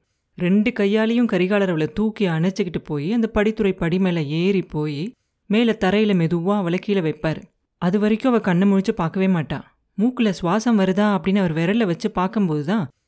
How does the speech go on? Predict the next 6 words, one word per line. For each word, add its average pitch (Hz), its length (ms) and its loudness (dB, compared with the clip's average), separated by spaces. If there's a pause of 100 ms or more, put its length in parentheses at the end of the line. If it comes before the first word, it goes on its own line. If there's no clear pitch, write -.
(100)
கண்ணை 226 280 2
மெல்ல 185 240 2
மெல்ல 180 420 0
திறப்பா. 151 260 -6 (460)
திறக்கும் 254 400 0
போதே 226 400 2